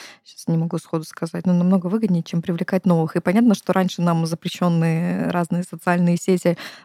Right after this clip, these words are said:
как будто бы давали этот поток, и это, знаешь, <laughs> не знаю, если можно сравнить с дейтинг-приложением, когда иллюзия, э, огромного выбора, там ещё и ещё, да, и, возможно, как раз-таки эти ограничения в вашем случае стали действительно такой новой,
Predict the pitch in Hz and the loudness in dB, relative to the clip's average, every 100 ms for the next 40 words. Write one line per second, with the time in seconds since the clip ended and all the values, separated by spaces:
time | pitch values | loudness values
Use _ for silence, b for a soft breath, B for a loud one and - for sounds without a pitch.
0 | - - 185 196 202 175 208 214 226 190 | -4 0 2 2 0 4 6 8 6 6
1 | 190 175 196 - 302 392 - 208 190 180 | 4 2 2 4 6 4 4 2 4 6
2 | 233 311 - 214 214 214 190 190 180 160 | 6 6 2 0 6 8 8 6 4 2
3 | 165 180 254 233 196 190 185 185 170 165 | 2 4 6 6 6 4 4 4 4 6
4 | 202 - 165 - 175 180 226 302 185 180 | 6 4 -4 0 4 6 6 6 4 2
5 | 160 190 - 185 190 254 233 202 180 - | 4 4 6 4 6 8 8 8 8 2
6 | B B B - 180 175 190 214 214 185 | B B B 2 4 6 8 10 10 8
7 | 175 170 208 262 226 196 - 185 180 190 | 6 4 6 6 6 6 6 6 6 2
8 | - 220 196 185 185 - 185 160 190 214 | 4 6 8 6 2 2 0 2 4 4
9 | 175 165 170 180 202 208 175 175 - 175 | 2 2 4 6 6 6 4 2 0 -2
10 | 175 - 175 185 170 175 180 185 - 277 | -2 0 2 4 2 2 4 4 6 8
11 | 220 170 185 - 170 - 220 - 170 - | 8 6 2 2 -2 2 2 4 0 4
12 | 190 190 180 160 180 - 180 165 160 - | 4 6 4 2 0 0 0 0 2 4
13 | 175 185 170 165 | 6 6 6 6